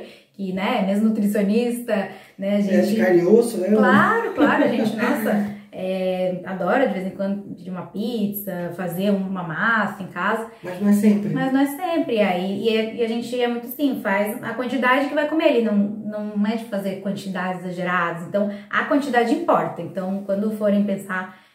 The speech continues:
Speaker 1: em uma reeducação, pensem também em quantidade, não só no alimento, né?
Speaker 2: Entendi. Tem uma outra coisa que corre junto com essa história, né, da, da quantidade da comida e dos cuidados, que é dieta.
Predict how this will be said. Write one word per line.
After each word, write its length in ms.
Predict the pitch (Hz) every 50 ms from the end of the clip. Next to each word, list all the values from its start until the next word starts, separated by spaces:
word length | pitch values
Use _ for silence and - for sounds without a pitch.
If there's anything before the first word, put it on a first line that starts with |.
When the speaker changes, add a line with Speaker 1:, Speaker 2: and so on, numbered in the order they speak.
| _ -
Speaker 1:
em 40 |
uma 60 | 190 190
reeducação, 460 | 185 180 - - - - 220 233 214
pensem 360 | 208 214 220 220 262 247 240
também 360 | 240 - - 214 214 214 233 -
em 20 |
quantidade, 540 | 233 240 254 - 294 277 247 202 180 170 175
não 140 | 180 196 202
só 240 | 208 220 202 202 202
no 180 | 202 202 202
alimento, 600 | 214 220 220 214 208 196 180 175 170 170 - - -
né? 180 | 170 165 165 - - _ _
Speaker 2:
Entendi. 500 | _ - 143 143 143 139 139 135 135 135 - - - _ _ _ _ _ _ _ _ _ _ _
Tem 160 | - 196 208 233
uma 120 | 240 220
outra 180 | 208 196 175 156
coisa 440 | 139 165 160 151 147 151 147 139 - - _ _ _ _
que 220 | _ - 143 139
corre 420 | - - 147 143 147 143 131 131 139
junto 440 | 135 127 143 175 202 208 208 - -
com 120 | - 151
essa 180 | 147 135 - 143
história, 480 | 139 - - 143 143 147 147 147 143
né, 200 | 139 139 151 160
da, 200 | 165 160 139 135 135
da 120 | 135 135
quantidade 560 | - - 143 135 - 143 143 143 143 147 135
da 100 | 135 135 131
comida 640 | - 139 135 127 135 151 165 170 165 151 143 143
e 80 | 139 139
dos 220 | 139 143 139 -
cuidados, 680 | - 147 139 135 147 151 165 185 196 180 151 - - -
que 360 | - - 170 160 156 165 180
é 320 | 185 196 208 208 202 - -
dieta. 540 | 156 151 170 156 147 135 127 - - -